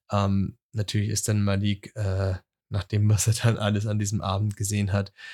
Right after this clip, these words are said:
umso misstrauischer und, äh, ja, beginnt dann seine Recherchen daraufhin noch mal zu intensivieren, noch mal tiefer in die Materie reinzugehen und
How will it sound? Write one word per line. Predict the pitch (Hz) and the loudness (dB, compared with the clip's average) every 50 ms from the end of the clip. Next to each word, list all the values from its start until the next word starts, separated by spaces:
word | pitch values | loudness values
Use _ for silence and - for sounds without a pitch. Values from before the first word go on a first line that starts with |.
| - - - _ _ _ _ _ _ _ _ | -18 -20 -20 _ _ _ _ _ _ _ _
umso | - 156 170 190 202 196 160 160 156 147 | -2 2 4 6 4 4 4 2 2 4
misstrauischer | 135 143 139 - - - 117 113 113 113 110 110 107 - - 110 107 104 104 98 - - - | 4 4 2 2 -2 0 2 2 4 4 4 4 2 2 2 2 2 2 2 0 -2 -6 -6
und, | 117 101 98 98 98 101 98 98 98 98 - - - | -4 -2 0 0 0 0 0 -2 -4 -4 -6 -12 -8
äh, | 107 104 101 98 98 98 - - _ _ _ _ _ _ _ _ _ _ | -6 -4 -2 -2 -4 -4 -6 -12 _ _ _ _ _ _ _ _ _ _
ja, | - 98 95 101 107 107 101 95 - _ _ _ | -6 -2 0 2 2 2 2 0 -2 _ _ _
beginnt | - 107 107 - 110 107 104 107 | -10 -10 -2 0 0 0 2 2
dann | 101 98 101 101 | 2 2 2 0
seine | 104 101 98 101 101 101 98 | 0 0 0 2 0 0 -2
Recherchen | 104 98 - - - 98 95 98 - - 110 107 101 101 - - - - _ _ _ | -2 0 0 0 0 0 0 0 0 0 2 0 0 0 -4 -10 -20 -20 _ _ _
daraufhin | - 98 92 95 95 92 - - 101 98 98 98 98 98 - _ _ _ _ _ _ _ _ _ _ _ _ _ _ - | -6 -4 -2 -2 -2 -4 -4 -2 0 0 0 0 -2 -4 -6 _ _ _ _ _ _ _ _ _ _ _ _ _ _ -6
noch | 110 101 101 101 107 110 104 101 | -2 0 2 4 4 4 2 2
mal | 113 110 107 104 101 | 2 2 2 2 0
zu | - - - | -2 -4 -2
intensivieren, | 110 110 104 104 - 107 107 107 107 104 - - - - - 131 110 104 104 98 101 104 110 117 123 120 117 117 117 113 117 - _ _ _ _ _ _ _ _ _ _ - | 0 0 0 2 2 0 2 2 0 -2 -2 -6 -10 -16 -10 -6 -4 -2 -2 -2 -2 0 2 4 4 6 6 6 4 4 2 -2 _ _ _ _ _ _ _ _ _ _ -4
noch | 104 101 107 110 98 107 | 0 2 2 2 2 4
mal | 110 107 101 101 | 2 2 2 0
tiefer | - - 110 101 - 107 | 0 0 0 0 2 0
in | 104 101 | 2 2
die | 101 | 2
Materie | 101 101 98 - - 101 101 98 98 95 | 2 2 0 0 0 -2 0 0 0 0
reinzugehen | 98 98 104 107 104 - 110 104 107 107 104 107 104 | 0 2 2 2 2 0 0 0 0 0 0 0 0
und | 101 101 101 95 | 0 -2 -2 -2